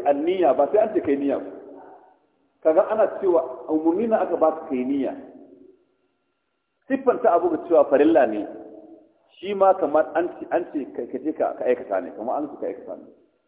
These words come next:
Jama'a ina fatan mun gane magana. Yace au wajibin ko a ce abu, abu kaza wajibi ne, kaga an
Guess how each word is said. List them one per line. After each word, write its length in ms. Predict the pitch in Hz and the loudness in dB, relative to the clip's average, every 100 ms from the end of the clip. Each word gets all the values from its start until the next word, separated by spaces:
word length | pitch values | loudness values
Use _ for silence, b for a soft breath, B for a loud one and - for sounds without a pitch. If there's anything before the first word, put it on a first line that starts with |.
| _ _ _ _ _ _ _ _ 113 | _ _ _ _ _ _ _ _ -6
Jama'a 180 | 156 | -2
ina 120 | 156 143 | 0 0
fatan 200 | 143 147 | -2 -2
mun 100 | 143 | 0
gane 140 | 147 | -2
magana. 240 | 107 98 87 - - - - - _ _ _ _ _ _ _ _ _ | -2 -8 -12 -16 -20 -20 -20 -20 _ _ _ _ _ _ _ _ _
Yace 260 | - 196 - | -4 -2 0
au 160 | 160 165 | 4 6
wajibin 380 | 175 170 160 135 | 8 6 2 -2
ko 80 | 185 | 0
a 80 | 151 147 | 0 0
ce 60 | |
abu, 140 | 123 117 | -4 0
abu 160 | 113 - | 0 0
kaza 240 | 143 123 123 | 0 2 6
wajibi 420 | 139 135 120 117 | 6 4 -2 -10
ne, 120 | 104 123 | -8 -6
kaga 200 | 120 - | -4 -4
an 120 | 143 | -6